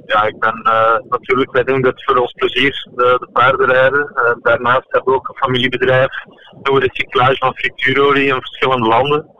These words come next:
Dus ik ben veel onderweg. En, ehm, en tussendoor maken we toch tijd vrij om onze, om, om onze passie, eh, te kunnen uitoefenen. Dat is, eh, ja, dravers, de sport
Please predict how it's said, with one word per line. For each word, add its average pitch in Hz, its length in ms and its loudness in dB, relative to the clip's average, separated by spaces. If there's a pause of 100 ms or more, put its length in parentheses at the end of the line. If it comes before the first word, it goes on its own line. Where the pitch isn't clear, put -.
(360)
Dus 135 100 2
ik 131 80 -2
ben 135 160 0
veel 143 200 2
onderweg. 131 420 2 (420)
En, 120 220 0 (100)
ehm, 120 580 4 (840)
en 123 160 -6
tussendoor 156 560 2
maken 160 280 2
we 143 60 -4
toch 165 180 -2
tijd 156 280 0
vrij 151 420 2 (200)
om 143 120 -2
onze, 135 260 0 (640)
om, 131 220 0
om 135 200 -2
onze 123 280 -2
passie, 151 580 0
eh, 131 120 4 (420)
te - 80 -20
kunnen 131 260 0
uitoefenen. 143 720 0
Dat 123 40 -2 (140)
is, - 40 -20
eh, 120 340 2 (600)
ja, 117 240 0
dravers, 131 540 0 (100)
de 123 80 -4
sport 135 380 0